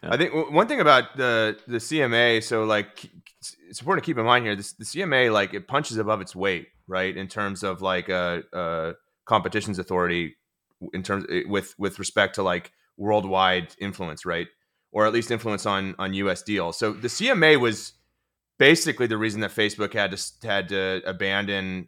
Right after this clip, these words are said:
Speaker 2: the acquisition of Giphy, right? The C M A was the one that interjected, and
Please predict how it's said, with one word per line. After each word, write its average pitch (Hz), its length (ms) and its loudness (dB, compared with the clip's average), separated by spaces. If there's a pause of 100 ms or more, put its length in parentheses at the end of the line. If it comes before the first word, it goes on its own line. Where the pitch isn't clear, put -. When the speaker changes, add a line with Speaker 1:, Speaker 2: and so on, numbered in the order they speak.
Speaker 2:
the 95 220 -4
acquisition 92 380 -8
of 76 100 -20
Giphy, - 240 -4 (640)
right? 95 160 2
The 87 80 -8
C 113 140 0
M 101 100 2
A 101 80 2
was 95 160 -4
the 95 80 -10
one 95 140 -4
that 90 100 -6
interjected, 92 520 -4
and 117 340 2